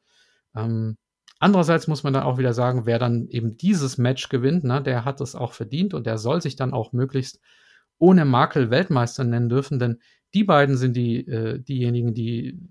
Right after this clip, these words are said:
am wenigsten dafür können, dass Magnus Carlsen, äh, verzichtet.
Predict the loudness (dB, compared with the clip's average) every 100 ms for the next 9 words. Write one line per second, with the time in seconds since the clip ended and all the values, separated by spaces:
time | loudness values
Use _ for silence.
0 | -20 -18 -4 0 2 2 0 -2 -2 -2
1 | -6 -2 -2 0 -2 -6 -12 -8 -6 -6
2 | -8 -10 -6 -6 -6 -10 -10 _ _ _
3 | _ -16 -8 -6 -6 -8 -12 -20 _